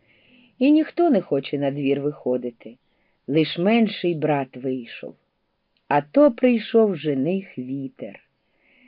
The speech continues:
«Дай за мене старшу сестру», — сказав вітер. І найменший брат пішов до хати, узяв старшу сестру за руку, вивів її і віддав вітрові за жінку.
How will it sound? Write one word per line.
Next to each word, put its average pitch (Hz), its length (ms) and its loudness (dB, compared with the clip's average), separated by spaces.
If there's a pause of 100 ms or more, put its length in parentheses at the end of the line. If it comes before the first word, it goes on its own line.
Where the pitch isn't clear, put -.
(300)
«Дай 233 380 4
за 214 180 6
мене 185 360 2
старшу 165 560 0
сестру», — 151 640 -6
сказав 127 460 -2
вітер. 131 500 -12 (1120)
І 113 100 -6
найменший 156 720 0
брат 175 300 2 (100)
пішов 170 440 -2
до 110 140 -6
хати, 170 640 -6 (420)
узяв 240 400 4
старшу 214 480 2
сестру 175 500 -6
за 135 200 -2
руку, 190 500 -8 (420)
вивів 254 520 4
її 208 560 0 (240)
і 285 160 2
віддав 196 640 4
вітрові 156 580 -2
за 147 160 2
жінку. 139 640 -8